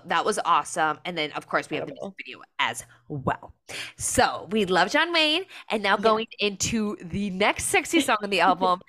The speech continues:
Speaker 2: <laughs>
Speaker 1: Miss
Speaker 2: Dancing in
Speaker 1: Dancing in
Speaker 2: Circles.
Speaker 1: Circles.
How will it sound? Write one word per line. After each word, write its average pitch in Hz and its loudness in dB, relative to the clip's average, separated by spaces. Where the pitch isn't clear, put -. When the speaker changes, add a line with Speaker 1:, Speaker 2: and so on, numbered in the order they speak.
Speaker 2:
<laughs> - -20
Speaker 1:
Miss 202 0
Speaker 2:
Dancing 220 -4
in 381 0
Speaker 1:
Dancing 277 -6
in 330 -2
Speaker 2:
Circles. 165 0
Speaker 1:
Circles. 139 -10